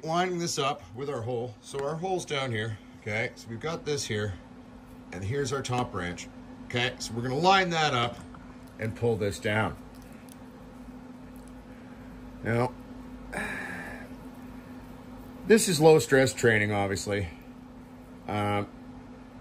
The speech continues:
often I'll do more of a high stress training on things, but I figured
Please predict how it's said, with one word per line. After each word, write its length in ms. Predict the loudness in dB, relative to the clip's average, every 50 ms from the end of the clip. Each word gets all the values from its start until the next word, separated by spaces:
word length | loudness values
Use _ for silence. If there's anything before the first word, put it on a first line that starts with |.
| -16 -16 -16 -16 -16 -14 -16 -16 -14 -14 -16 -16 -14 -10 2 4
often 360 | 6 6 6 6 6 6 8
I'll 200 | 10 8 8 6
do 300 | 6 6 8 8 6 6 2
more 260 | 0 2 4 6 6
of 80 | 4 2
a 60 | 0
high 240 | 0 4 6 6 6
stress 320 | 4 4 6 6 6 6
training 340 | 6 2 4 4 4 4 4
on 160 | 4 2 2
things, 460 | 4 4 4 4 4 4 0 -4 -6 -12 -14 -16 -18 -18 -16 -16 -16 -16 -16 -16 -16 -16 -16 -12 2 4
but 100 | 6 8
I 80 | 8
figured 480 | 8 8 8 8 10 10 10 10 8